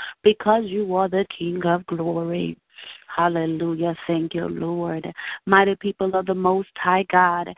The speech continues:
I want to welcome each and every last one of you today.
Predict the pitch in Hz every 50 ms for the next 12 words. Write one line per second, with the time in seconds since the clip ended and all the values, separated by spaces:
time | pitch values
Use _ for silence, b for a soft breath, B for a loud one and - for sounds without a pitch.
0 | B B B B - - 202 208 247 254 247 220 208 185 165 170 202 214 214 214
1 | 208 - - 202 196 196 - - - 254 285 294 302 - - - _ 202 196 190
2 | - - _ 190 208 220 226 226 220 226 226 226 226 220 208 196 190 190 190 190
3 | 190 196 190 - _ - _ - 190 175 165 170 175 180 185 190 190 190 196 185
4 | 180 - 175 175 180 180 180 - - - - - _ - 165 156 156 - - 156
5 | 160 170